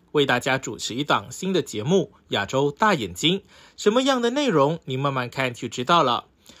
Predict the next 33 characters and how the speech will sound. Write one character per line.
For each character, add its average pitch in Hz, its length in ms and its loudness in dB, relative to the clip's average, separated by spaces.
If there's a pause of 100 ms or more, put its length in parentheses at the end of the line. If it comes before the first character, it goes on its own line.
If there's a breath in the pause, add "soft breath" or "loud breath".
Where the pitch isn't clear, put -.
(100)
许 - 180 -2
多 269 200 2
年 247 200 2
轻 262 220 -4
男 214 180 0
女 185 120 0
的 143 100 0
衣 208 140 -6
柜 262 240 0
里 135 320 -2
总 156 200 0
少 131 240 0
不 175 140 -2
了 123 220 2
一 135 80 -4
两 107 240 -2
件 185 280 2
西 - 280 -8
英 160 240 -2
的 147 100 2
服 92 320 -8
饰， - 380 0 (320 loud breath)
究 277 120 0
竟 269 160 0
西 233 320 -2
英 262 320 -4
是 247 200 -4
如 175 340 4
何 165 340 2
出 175 240 -2
圈 170 300 2
的 165 80 4
呢？ 156 220 2